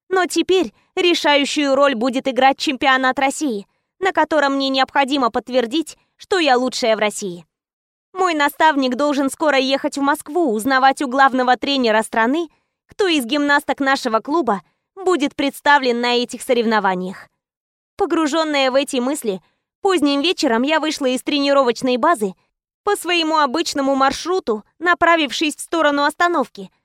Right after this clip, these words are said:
намереваясь навестить бабушку и погостить у нее в мой единственный выходной, пока Клима не было в городе. Его я ждала только завтра. Я брела со спортивной сумкой наперевес,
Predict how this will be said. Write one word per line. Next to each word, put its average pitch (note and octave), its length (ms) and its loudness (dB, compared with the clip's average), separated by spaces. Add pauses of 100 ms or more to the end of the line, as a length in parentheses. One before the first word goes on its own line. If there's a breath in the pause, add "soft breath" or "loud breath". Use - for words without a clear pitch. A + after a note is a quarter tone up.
(260)
намереваясь D#4 720 0
навестить D4 520 -4
бабушку C#4 440 0
и C4+ 100 -2
погостить C#4+ 560 -2
у - 20 0
нее C4+ 400 0
в B3 80 -2
мой D4 240 0
единственный C4+ 760 -2
выходной, C4+ 600 0
пока C#4+ 280 0
Клима D4 340 0
не B3+ 140 2
было B3 200 2
в A3 80 -6
городе. G#3 420 0 (440)
Его F#4+ 260 0
я E4 160 2
ждала D4+ 320 2
только D#4+ 320 -2
завтра. C#4 400 -4 (600)
Я F4 200 2
брела D#4 360 2
со D4 120 -4
спортивной D4 640 0
сумкой D4 400 -2
наперевес, C#4+ 640 -2